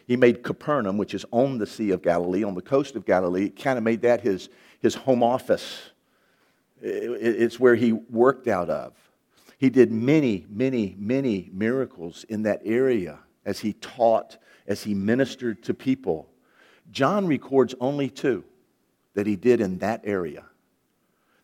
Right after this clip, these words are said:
This one with this official and the feeding of the five thousand. So these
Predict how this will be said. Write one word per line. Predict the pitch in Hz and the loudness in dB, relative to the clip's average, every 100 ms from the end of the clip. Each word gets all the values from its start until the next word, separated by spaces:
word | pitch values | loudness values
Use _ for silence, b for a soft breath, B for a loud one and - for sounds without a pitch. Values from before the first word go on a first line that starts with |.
| _ 85 | _ 4
This | 123 - | 4 2
one | 151 160 190 262 _ _ _ _ _ | -2 -2 -2 -8 _ _ _ _ _
with | - 107 | -10 -4
this | 120 131 | -4 -2
official | - 120 101 - 98 131 _ _ - | -6 -4 -6 -4 -8 -8 _ _ -6
and | 98 | -6
the | |
feeding | 95 110 113 131 131 | -4 0 0 0 -4
of | 120 | -4
the | 110 | -6
five | - 101 98 | -4 -6 -4
thousand. | 87 85 80 78 - _ _ _ _ _ _ _ _ _ _ - | -6 -6 -10 -16 -20 _ _ _ _ _ _ _ _ _ _ 0
So | 143 131 | 4 4
these | 131 165 214 226 - | 2 0 2 0 -4